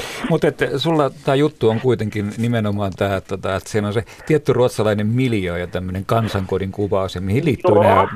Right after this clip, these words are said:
Speaker 1: Silli ja Uudet
Speaker 2: Kyllä.
Speaker 1: perunat myöskin niinku mukavasti.
Speaker 2: Kyllä. Ja luonnonkuvauksia ja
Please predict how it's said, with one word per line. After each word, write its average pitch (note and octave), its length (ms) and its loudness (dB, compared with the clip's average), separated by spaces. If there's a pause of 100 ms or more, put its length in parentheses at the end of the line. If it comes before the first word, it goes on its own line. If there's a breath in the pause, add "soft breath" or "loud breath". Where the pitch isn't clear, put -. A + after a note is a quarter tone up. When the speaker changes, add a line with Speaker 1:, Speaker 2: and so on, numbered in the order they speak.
Speaker 1:
Silli G#2+ 280 4
ja G2 80 6
Uudet F#2 180 2
Speaker 2:
Kyllä. G2+ 120 0
Speaker 1:
perunat F#2 300 2
myöskin F#2+ 480 -2
niinku G2+ 260 -6 (680)
mukavasti. F#3+ 420 2
Speaker 2:
Kyllä. G3 240 4 (720 loud breath)
Ja F#3 280 6 (380)
luonnonkuvauksia F#3+ 1500 -4
ja F#3 140 -4